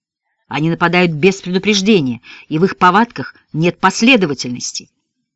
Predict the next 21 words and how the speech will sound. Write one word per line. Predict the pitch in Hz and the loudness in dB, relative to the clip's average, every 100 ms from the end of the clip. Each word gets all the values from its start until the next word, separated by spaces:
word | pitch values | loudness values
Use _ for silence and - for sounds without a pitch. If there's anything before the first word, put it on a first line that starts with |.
| _ _ _ | _ _ _
Будь | 147 196 247 - | -2 2 2 0
у | 190 | 0
них | 202 175 | 2 0
жало | 170 202 190 | 2 2 2
подлиннее, | 190 160 170 170 185 220 - | -2 -2 0 0 0 0 0
они | 165 160 202 | 0 2 2
бы | 226 | 2
прокусывали | - 180 175 - 233 - 160 147 | 0 -2 -2 -4 -4 -2 -2 -2
вас | 139 131 - | -4 -6 -4
насквозь. | 170 - - 269 247 - - _ _ _ _ _ _ _ _ _ - | -4 -4 -2 0 0 0 -12 _ _ _ _ _ _ _ _ _ -8
В | 143 | 0
необъяснимой | 190 175 220 262 285 254 | 0 2 0 2 2 2
слепой | - 240 262 | 0 0 0
ярости, | 208 269 240 - - | 0 0 0 -4 -8
переполняющей | 127 151 - 175 240 247 - - 135 | -8 -6 -2 0 0 0 -2 -6 -6
их, | 165 127 - - _ | -8 -8 -12 -20 _
осы | 226 302 - 156 | 0 0 -2 -8
почти | - 165 - - 240 233 | -4 -4 -4 -2 2 4
равны | 233 214 269 381 269 | 4 4 2 2 2
братьям | 185 147 - 147 139 | 2 0 -2 -6 -4
Бренлинам. | 156 135 120 120 117 | -4 -4 -4 -6 -8